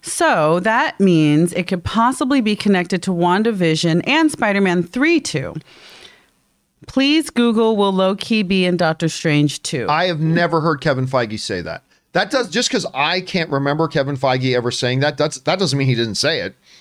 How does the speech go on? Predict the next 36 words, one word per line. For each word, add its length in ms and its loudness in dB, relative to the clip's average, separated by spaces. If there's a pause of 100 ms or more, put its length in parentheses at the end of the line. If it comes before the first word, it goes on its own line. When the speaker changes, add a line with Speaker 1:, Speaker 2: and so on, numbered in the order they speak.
(200)
Speaker 2:
Maybe 280 -2
he 120 -2
did. 360 -2 (480)
But 340 0
as 300 -2
of 380 0
this 260 -2
moment, 360 0
I, 500 0
I 160 -2
have 260 -2
no 220 2
recollection 680 -2
of, 200 -6
of 180 -8
Kevin 240 0
Feige 360 -2
ever 300 0
saying 520 -4 (380)
Loki 360 0
will 160 2
be 140 0
connected 420 -4
to 100 -8
Doctor 260 -2
Strange 360 -8
two. 140 -8
'Cause 160 -6
I, 140 0
that 240 -4
would 140 -4
be 160 -2
part 280 -2
of 160 -6
every 240 -2
conversation. 680 -4